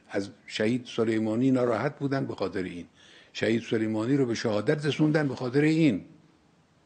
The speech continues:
هر چیزی که عامل نفوذ معنوی جمهوری اسلامی در منطقه باشه برای اونها بده. ما نباید حرفی بزنیم که این، اه، معنا رو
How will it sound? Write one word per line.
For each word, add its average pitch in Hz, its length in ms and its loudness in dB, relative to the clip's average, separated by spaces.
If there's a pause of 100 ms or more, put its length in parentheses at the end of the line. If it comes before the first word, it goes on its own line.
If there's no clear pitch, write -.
(1200)
هر 135 180 2
چیزی 143 520 -2
که 135 160 -4
عامل 120 680 0 (160)
نفوذ 135 840 0 (360)
معنوی 110 640 0
جمهوری 120 500 -2
اسلامی 110 480 -4
در 113 180 -6 (260)
منطقه 104 420 -6
باشه 104 260 -6
برای 110 240 -4
اونها 98 440 -8 (280)
بده. 90 280 -6 (540)
ما 131 120 0
نباید 160 380 2
حرفی 127 300 -6
بزنیم 117 440 -4
که 107 320 -6 (920)
این، 127 340 4 (800)
اه، 107 100 -4 (500)
معنا 107 460 0
رو 113 460 0